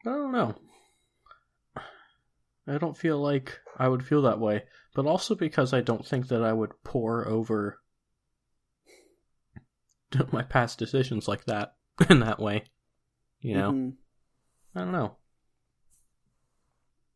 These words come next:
Speaker 1: Hmm. It's kind of a sad comic. <laughs>
Speaker 2: Yeah, it is. I didn't really notice that until we started talking about it, how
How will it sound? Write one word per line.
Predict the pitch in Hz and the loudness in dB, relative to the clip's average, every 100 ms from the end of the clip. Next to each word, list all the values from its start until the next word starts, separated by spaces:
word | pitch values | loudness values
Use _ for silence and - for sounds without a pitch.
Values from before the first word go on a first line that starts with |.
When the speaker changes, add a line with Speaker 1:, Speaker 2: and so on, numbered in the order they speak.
| _ _ _ - | _ _ _ -10
Speaker 1:
Hmm. | 147 127 _ _ _ _ | -8 -8 _ _ _ _
It's | - | -8
kind | - 143 | -2 2
of | 170 | 2
a | 123 | 0
sad | - 120 123 | -2 -4 -4
comic. | - 135 120 - - | -6 -6 -6 -8 0
<laughs> | - - - - 202 - 180 - - - - - _ _ _ - | 0 2 0 0 -8 -4 -6 -6 -20 -18 -16 -16 _ _ _ -8
Speaker 2:
Yeah, | 156 175 165 | 6 10 10
it | |
is. | 160 151 | 8 6
I | |
didn't | 156 185 | 2 2
really | 214 202 | 4 4
notice | 156 143 156 - | 6 6 6 8
that | 175 156 | 12 10
until | 147 143 160 | 8 4 4
we | 156 | 4
started | - 185 165 156 | 6 8 8 6
talking | 143 139 - 143 | 4 4 2 2
about | 131 131 | 4 4
it, | 139 | 4
how | 143 | 2